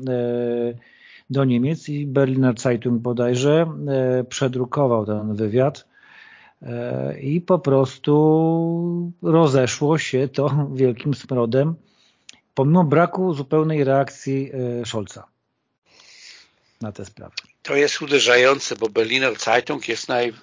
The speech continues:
Speaker 2: n-, największą gazetą w samym Berlinie. To jest wielka aglomeracja, największa w Niemczech, kilka milionów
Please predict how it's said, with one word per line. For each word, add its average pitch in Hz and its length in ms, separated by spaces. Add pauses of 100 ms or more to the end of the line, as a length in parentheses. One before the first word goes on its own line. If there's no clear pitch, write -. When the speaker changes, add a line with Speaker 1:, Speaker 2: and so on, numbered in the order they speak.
(100)
Speaker 2:
n-, 123 400
największą 135 580
gazetą 123 440
w - 60
samym 143 320
Berlinie. 113 580 (920)
To 131 120
jest 135 240
wielka 139 320
aglomeracja, 120 760
największa 110 600
w - 160 (160)
Niemczech, 110 760
kilka - 340
milionów 113 640